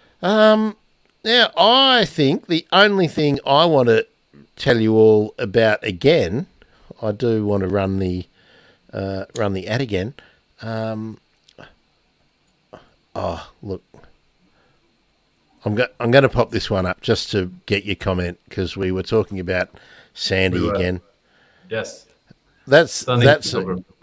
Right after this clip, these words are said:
Speaker 1: that is a fantastic picture o-, for Australia. No doubt about it. No
Speaker 2: Stunning.
Speaker 1: doubt about it. Um, so the only other thing I want to do there is just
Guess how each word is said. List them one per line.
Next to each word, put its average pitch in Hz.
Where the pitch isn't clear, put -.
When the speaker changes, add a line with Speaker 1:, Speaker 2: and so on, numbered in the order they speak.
Speaker 1:
that 120
is 101
a 95
fantastic 92
picture 92
o-, 95
for 92
Australia. 85
No 92
doubt 87
about 80
it. 82
No 90
Speaker 2:
Stunning. 90
Speaker 1:
doubt 85
about 90
it. 101
Um, 113
so 123
the 135
only 127
other 120
thing 90
I 92
want 90
to 87
do 98
there 123
is 107
just -